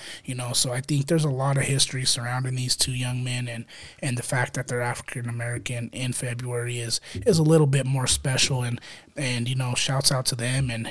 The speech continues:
and everybody out there who, who this is gonna resonate with a little bit more than it would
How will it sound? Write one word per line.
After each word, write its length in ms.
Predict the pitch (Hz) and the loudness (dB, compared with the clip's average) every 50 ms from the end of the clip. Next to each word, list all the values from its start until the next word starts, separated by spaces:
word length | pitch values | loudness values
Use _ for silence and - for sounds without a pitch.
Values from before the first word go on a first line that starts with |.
| - - - | -8 -8 -6
and 400 | - 127 123 120 113 113 107 - - - - - - - - - 139 | -4 -4 -2 -2 -4 -4 -6 -8 -10 -14 -16 -20 -20 -20 -6 0 2
everybody 640 | 139 135 135 139 143 131 135 135 135 135 135 131 | 4 4 4 4 2 4 4 4 4 4 2 2
out 180 | 123 131 139 - | 2 0 0 2
there 200 | 143 135 143 135 | 2 4 4 4
who, 220 | 127 135 123 117 - - - - - - - - | 4 2 0 -2 -4 -6 -10 -12 -12 -14 -16 -8
who 300 | - - 135 127 120 120 123 120 | -2 -2 -2 0 -2 -4 -2 0
this 240 | 139 139 139 - 151 | 2 6 6 6 6
is 80 | 135 | 6
gonna 240 | 131 143 139 131 127 | 2 0 0 0 0
resonate 500 | 120 123 127 131 127 127 131 127 131 127 | 0 0 0 0 0 0 0 0 -2 -2
with 200 | 131 135 - - | -2 -4 -4 -4
a 40 | 139 | -2
little 220 | 123 135 135 131 | 0 0 0 0
bit 180 | 127 127 127 123 | 0 0 -2 -2
more 280 | 127 131 127 127 127 123 | -2 -4 -4 -2 -4 -4
than 240 | 123 123 123 123 | -4 -4 -4 -4
it 80 | 120 107 | -4 -6
would 440 | 107 131 131 123 120 120 123 117 | -6 -6 -4 -4 -4 -6 -6 -8